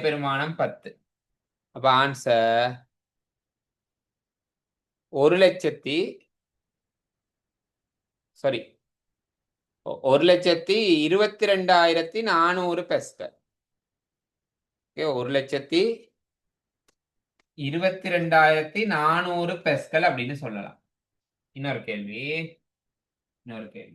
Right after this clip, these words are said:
பாருங்க. இது ஒரு ரசப்பாரமானி ஒண்ணு, இங்க, சாரி, ஒரு பாரமானி ஒண்ணு காட்டுறேன். ரசப்பாரமானியில ஒரு பாரமானி. இந்த பாரமானி திரவத்தில் உள்ள திரவத்திட உயரம், உயரம், ஆ, நாலு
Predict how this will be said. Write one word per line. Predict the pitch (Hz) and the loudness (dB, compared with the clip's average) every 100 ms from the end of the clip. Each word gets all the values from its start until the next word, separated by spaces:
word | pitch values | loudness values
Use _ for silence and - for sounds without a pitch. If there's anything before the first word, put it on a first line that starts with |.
| 139 | -10
பாருங்க. | 139 156 175 175 _ _ _ _ _ _ - | -10 -10 -12 -16 _ _ _ _ _ _ -12
இது | 143 156 | -6 -2
ஒரு | 151 127 | 0 -2
ரசப்பாரமானி | - 175 170 147 135 139 139 135 127 117 | 0 0 2 2 4 4 0 -4 -6 -8
ஒண்ணு, | 127 | -8
இங்க, | 143 - - - | -8 -10 -12 -12
சாரி, | 113 - _ 131 | -10 -12 _ -6
ஒரு | 135 - 139 | -6 -2 2
பாரமானி | 143 180 190 175 143 123 | 4 6 4 2 -4 -6
ஒண்ணு | 104 104 | -8 -8
காட்டுறேன். | 101 101 107 110 | -10 -10 -10 -10
ரசப்பாரமானியில | 110 143 - 135 123 117 117 131 196 | -10 -8 -2 -2 -2 -4 -8 -8 -6
ஒரு | 190 - | -6 -4
பாரமானி. | 117 110 104 98 104 - _ _ _ _ _ _ _ _ _ | -2 -4 -6 -12 -16 -20 _ _ _ _ _ _ _ _ _
இந்த | 156 151 - | -10 -6 2
பாரமானி | 156 180 202 202 196 202 196 - | 4 6 4 2 0 0 -4 -6
திரவத்தில் | 175 175 180 180 190 180 | -2 0 0 -4 -6 -2
உள்ள | 175 190 196 - | 0 0 -4 -6
திரவத்திட | 170 175 175 175 - 170 160 139 | -2 0 0 -4 -4 -4 -2 -2
உயரம், | 151 170 180 185 214 233 - _ _ _ _ _ _ _ _ _ _ 135 | -4 -2 0 0 -2 -6 -16 _ _ _ _ _ _ _ _ _ _ -10
உயரம், | 135 151 160 165 190 214 - _ _ _ _ _ _ - | -4 0 0 2 0 -2 -10 _ _ _ _ _ _ -18
ஆ, | 151 139 139 139 139 139 - - 151 | -12 -10 -10 -10 -12 -14 -18 -14 -4
நாலு | 151 170 175 | 0 2 2